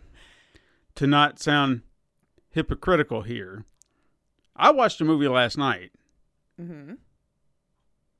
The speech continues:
Speaker 1: that I, I, I, oh God, I don't even know how I can be positive about it 'cause I don't know what I watched.
Speaker 2: Oh, oh dear, one of those, huh?
Speaker 1: Yeah.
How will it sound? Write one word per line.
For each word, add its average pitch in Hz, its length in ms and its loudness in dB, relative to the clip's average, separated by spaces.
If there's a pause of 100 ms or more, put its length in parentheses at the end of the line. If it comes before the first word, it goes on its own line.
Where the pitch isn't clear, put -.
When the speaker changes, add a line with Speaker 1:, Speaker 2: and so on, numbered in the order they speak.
(540)
Speaker 1:
that 147 100 2
I, 156 100 4 (220)
I, 143 240 0 (260)
I, 143 380 0
oh 120 220 -10
God, 113 340 -12
I 123 80 0
don't 165 180 2
even 131 200 2
know 151 180 4
how 131 220 0
I 147 160 4
can 139 200 -2
be 135 320 -2 (600)
positive 139 640 2
about 139 300 4
it 131 120 0
'cause 131 140 -14 (100)
I 190 180 -8
don't 208 360 -4 (140)
know 196 160 2
what 170 400 0 (100)
I 151 200 -2
watched. 135 720 -4 (340)
Speaker 2:
Oh, 262 240 -8 (280)
oh 202 140 -6
dear, 208 360 -14
one 160 160 -12
of 170 80 -14
those, 185 340 -14
huh? 160 260 -16 (180)
Speaker 1:
Yeah. 160 220 -4